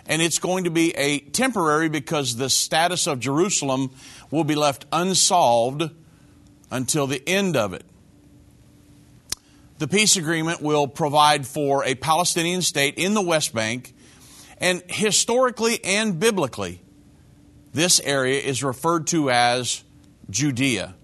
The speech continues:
And wow, are they talking about it in the news right now?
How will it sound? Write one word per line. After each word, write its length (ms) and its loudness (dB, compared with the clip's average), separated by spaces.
And 160 -10
wow, 260 4
are 80 -2
they 160 -2
talking 400 -2
about 240 2
it 100 -8
in 140 -2
the 80 -2
news 320 -2
right 180 -2
now? 300 -6